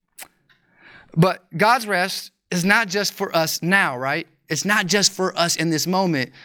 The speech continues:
but it's also for us in the future. And that's why, as I mentioned earlier, on the seventh day, unlike the first six days of creation, it never says, it never says, "And there was morning, and there was, uh, evening,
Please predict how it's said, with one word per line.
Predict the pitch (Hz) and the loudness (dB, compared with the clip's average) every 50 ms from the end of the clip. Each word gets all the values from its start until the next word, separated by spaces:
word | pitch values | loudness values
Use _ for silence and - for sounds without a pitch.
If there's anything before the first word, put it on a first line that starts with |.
| - - - | -16 -6 -2
but | 165 | -2
it's | 165 - | 0 2
also | 202 208 220 - 220 196 | 2 2 2 0 -2 -4
for | - - 180 | -2 -2 -2
us | 170 - - | -2 -2 -2
in | 156 151 | -4 -6
the | 147 | -6
future. | 143 - 196 208 180 - - 143 127 120 - - - - - - - | -6 -4 -4 -4 -2 -2 -2 -2 -2 -2 -6 -12 -20 -20 -12 -6 -2
And | 170 | 0
that's | 180 208 214 - | 0 0 0 0
why, | 226 226 214 190 | 0 2 2 2
as | 175 185 180 185 | 0 0 -2 -2
I | 175 180 | -2 -2
mentioned | 185 185 190 - 180 165 160 - | -4 -6 -8 -6 -6 -8 -6 -4
earlier, | - 208 226 220 190 160 147 139 135 143 147 - _ _ _ _ _ - - | -2 -2 0 0 0 0 0 -2 -2 -4 -8 -12 _ _ _ _ _ -16 -8
on | - 143 170 208 | -4 -2 -2 0
the | 240 247 | -2 -2
seventh | - - - 185 180 190 180 139 | -2 -2 -2 -2 -2 -4 -8 -6
day, | 135 127 120 117 117 131 131 _ _ _ _ _ _ - | -4 -4 -4 -4 -6 -10 -14 _ _ _ _ _ _ -6
unlike | 151 175 226 240 226 208 202 190 - | -4 -2 -2 0 0 0 0 -2 -2
the | 180 170 | -6 -8
first | - - 196 196 202 190 - | -6 -4 -4 -4 -4 -4 -6
six | 160 147 - - | -10 -10 -10 -8
days | - 135 131 120 | -8 -6 -6 -6
of | 127 127 | -8 -10
creation, | - 139 123 123 - - - | -10 -10 -10 -10 -10 -8 -8
it | 160 156 | -8 -8
never | 151 147 147 160 180 208 208 254 254 | -8 -8 -8 -8 -8 -8 -8 -8 -6
says, | - - - 247 254 190 - - - - - | -6 -4 -4 -4 -4 -4 -6 -8 -12 -10 -8
it | 185 180 | -6 -4
never | 185 185 226 247 240 - - | -4 -2 -4 -4 -4 -6 -6
says, | - - 175 151 151 160 - - _ _ - - _ _ _ - | -6 -4 -2 -2 -4 -4 -6 -12 _ _ -20 -20 _ _ _ -4
"And | 156 156 160 | -2 -2 0
there | 156 156 156 147 | 0 0 0 0
was | 147 143 135 135 - - | 0 -2 -4 -6 -8 -8
morning, | 139 147 147 143 139 139 147 185 214 240 - _ _ _ _ _ _ _ _ _ _ _ _ - | -6 -4 -2 -2 -2 -2 -2 -4 -6 -8 -12 _ _ _ _ _ _ _ _ _ _ _ _ 0
and | 147 156 147 147 147 139 - | 0 2 2 0 -2 -2 -2
there | 127 139 151 156 | 0 0 0 2
was, | 147 139 - - _ _ _ - _ _ - | 0 -2 -6 -8 _ _ _ -20 _ _ 0
uh, | 143 143 147 - | 0 0 0 0
evening, | 165 180 220 214 143 139 131 156 190 202 - | 0 0 0 2 2 0 0 0 -2 -4 -8